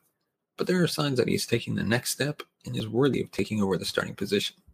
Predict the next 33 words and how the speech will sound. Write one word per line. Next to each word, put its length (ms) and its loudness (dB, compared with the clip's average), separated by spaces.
Fowler 300 -4
Junior 340 0
has 200 4
the 40 -2
most 280 4
experience 420 -2
in 60 -2
the 60 -2
league, 440 0
and 180 2
his 140 0
time 220 -2
with 140 -10
Quinn 280 0
overall 420 4
can't 200 -2
be 160 -8
overlooked. 540 -4
Williams 420 4
looks 440 0
and 180 0
plays 320 2
like 100 -4
a 80 -4
freak 280 0
of 60 -4
nature, 380 -6
and 100 0
is 100 -2
someone 300 2
who 140 2
some 380 0
believes 480 0